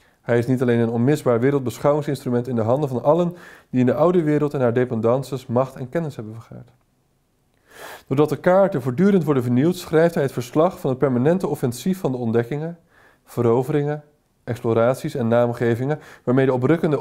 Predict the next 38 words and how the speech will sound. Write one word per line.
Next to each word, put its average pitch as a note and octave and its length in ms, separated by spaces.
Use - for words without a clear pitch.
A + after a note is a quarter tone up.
Europeanen D3 680
zich C3+ 220
zowel B2 200
te A#2+ 100
land D3 340
als D#3 140
ter C#3 180
zee A#2+ 360
in B2 120
de C3 60
universele D3 520
ruimte B2 340
vestigen. A#2 440
Decennium G#3 480
na D3 240
decennium E3+ 720
documenteren C#3+ 560
de D3 80
Europese D3 420
globes F3 500
en A#2+ 180
kaarten D#3+ 380
de B2 60
stand F#3 340
van F3 100
het C#3+ 80
proces D3+ 380
dat C#3 140
later D3 300
door C3 100
Martin B2+ 260
Heidegger C3+ 540
al B2+ 140
dus C#3 160
onder B2 180
woorden A#2+ 260
werd A2 120
gebracht. A2+ 440